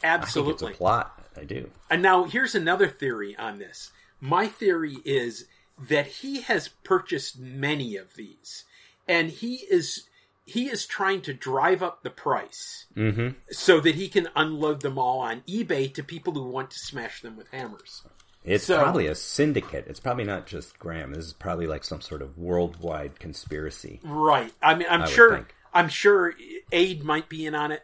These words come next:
Speaker 1: but never the lovely Rachel, right? Okay.
Speaker 2: <laughs>
Speaker 1: So, um, anyway, uh, so the, the thing that is, okay, so there are a couple of things about this. It has a,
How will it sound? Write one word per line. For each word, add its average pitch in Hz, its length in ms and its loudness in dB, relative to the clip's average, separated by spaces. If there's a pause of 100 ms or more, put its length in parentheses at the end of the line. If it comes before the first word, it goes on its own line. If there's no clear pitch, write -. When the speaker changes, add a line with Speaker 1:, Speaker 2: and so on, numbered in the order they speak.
Speaker 1:
but 151 220 0
never 143 640 2
the 135 160 -2
lovely 131 440 -2
Rachel, 113 360 -6 (140)
right? 123 280 -4 (220)
Okay. 139 320 -4
Speaker 2:
<laughs> - 480 -16
Speaker 1:
So, 156 360 4 (580)
um, 156 640 8
anyway, 170 540 0
uh, 156 500 6
so 202 460 2 (440)
the, 190 240 4 (160)
the 190 120 0
thing 285 420 -10 (160)
that 170 220 -4 (360)
is, 180 500 0 (220)
okay, 185 240 4
so 226 140 -2
there 214 100 -2
are 208 60 -2
a - 40 -16
couple 247 220 -6
of 196 80 -10
things 160 220 -6
about 139 240 -4
this. - 140 -14
It 165 140 -12
has 247 460 -10 (600)
a, 156 600 -4